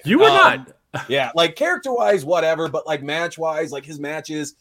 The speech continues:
Speaker 2: whether it was W W E, whether it was, uh, whether, you know, it's A E W, like, they never did that much for me. And since he's been back and he's not beefed up Mox anymore, something about that style clicks. And
Speaker 1: Yeah, I, I think he has been clicking,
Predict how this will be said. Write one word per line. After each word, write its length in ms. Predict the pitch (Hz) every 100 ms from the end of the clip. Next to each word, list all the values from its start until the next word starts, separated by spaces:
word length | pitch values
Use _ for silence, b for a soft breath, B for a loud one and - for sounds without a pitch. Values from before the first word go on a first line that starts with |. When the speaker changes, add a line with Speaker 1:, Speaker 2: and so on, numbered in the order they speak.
| _
Speaker 2:
whether 400 | 123 143 170 175
it 80 | 165
was 160 | 151 120
W 180 | 156 147
W 380 | 143 135 139
E, 20 | 135
whether 280 | 135 139
it 80 | 135
was, 360 | 135 135 131 117
uh, 260 | 127 123 123
whether, 280 | 131 135 135
you 140 | 135
know, 120 | 131
it's 100 | 127 -
A 40 |
E 120 | 127 123
W, 340 | 143 131 127
like, 220 | 123 127 _ -
they 80 | 139
never 240 | 214 180
did 320 | 117 127 113
that 180 | 127 135
much 240 | 143 139
for 180 | - 139
me. 280 | 139 143 143
And 240 | 135 131 120
since 320 | - 233 247
he's 160 | 294
been 220 | 196 165 120
back 420 | 107 113 - -
and 320 | 139 131 131 - _ _
he's 160 | 156 127
not 320 | 156 151 104
beefed 360 | 143 151 - 120
up 220 | 123 -
Mox 360 | 151 151 156 -
anymore, 500 | 156 156 151 151 151 _ _
something 300 | - 254 359
about 180 | 339 -
that 160 | 156 -
style 340 | 175 160 107
clicks. 640 | - 147 - - - - _ B B
And 540 | 156 156 160 156 180
Speaker 1:
Yeah, 80 | 170 147
I, 80 |
I 20 | 165
think 180 | 185
he 140 | 180 156
has 200 | 147 135
been 140 | 127
clicking, 500 | 117 120 110 107 101